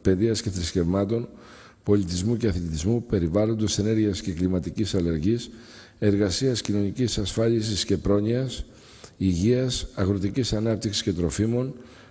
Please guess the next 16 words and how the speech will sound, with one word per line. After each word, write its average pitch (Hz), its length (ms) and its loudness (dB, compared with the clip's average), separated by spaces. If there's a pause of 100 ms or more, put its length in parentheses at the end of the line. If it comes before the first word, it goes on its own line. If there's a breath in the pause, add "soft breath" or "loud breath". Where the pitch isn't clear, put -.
(120 loud breath)
Δικαιοσύνης, 101 1000 2
Διαφάνειας 101 800 0
και 113 120 -2
Ανθρωπίνων 95 800 0
Δικαιωμάτων, 104 720 -2 (520 loud breath)
Δημόσιας 110 560 0
Τάξης - 360 0
και 101 100 -2
Προστασίας 92 580 0
του 85 100 -8
Πολίτη, 110 400 2
Τουρισμού 104 400 0
και 110 120 0
Ναυτιλίας 98 480 0
και 87 120 -2
Αιγαίου, 104 380 2